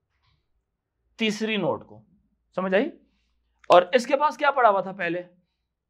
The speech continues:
पहले क्या पड़ा हुआ था? हाँ, फ़ोर पड़ा हुआ था। तो अब फ़ोर किसको दे देगा? ये इसको दे देगा। और ये अब किसको पॉइंट करेगा? इस वाली नोड को पॉइंट करेगा।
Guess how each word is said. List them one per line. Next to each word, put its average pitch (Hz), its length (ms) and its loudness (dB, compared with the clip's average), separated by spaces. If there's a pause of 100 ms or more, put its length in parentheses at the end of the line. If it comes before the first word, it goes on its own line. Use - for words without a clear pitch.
(1040)
पहले 180 160 0
क्या 233 120 2
पड़ा 220 160 4
हुआ 202 100 0
था? 202 340 -16 (340)
हाँ, 285 440 2 (760)
फ़ोर 185 280 4
पड़ा 151 160 -2
हुआ 98 120 -14
था। 123 60 -20
तो - 200 -20
अब 151 80 -4
फ़ोर 208 220 -4
किसको 226 220 -8
दे 220 100 -4
देगा? 220 180 -8
ये 240 280 -10 (800)
इसको 156 200 -10
दे 117 120 -12
देगा। 104 240 -20 (640)
और 143 140 4
ये 151 140 6
अब 240 120 2
किसको 247 260 -4
पॉइंट 226 300 2
करेगा? 233 400 -2 (2000)
इस 165 180 -4
वाली 135 160 -6
नोड 104 220 -12
को 110 100 -18
पॉइंट 104 260 -20
करेगा। - 160 -20